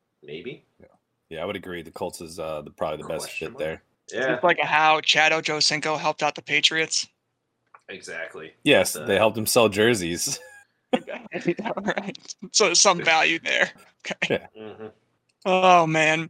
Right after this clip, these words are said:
Speaker 3: All right, next bit of news. We have some, uh,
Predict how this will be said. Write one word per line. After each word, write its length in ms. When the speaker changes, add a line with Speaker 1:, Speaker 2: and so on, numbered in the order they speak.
Speaker 3:
All 100
right, 180
next 280
bit 100
of 80
news. 460
We 100
have 240
some, 340
uh, 520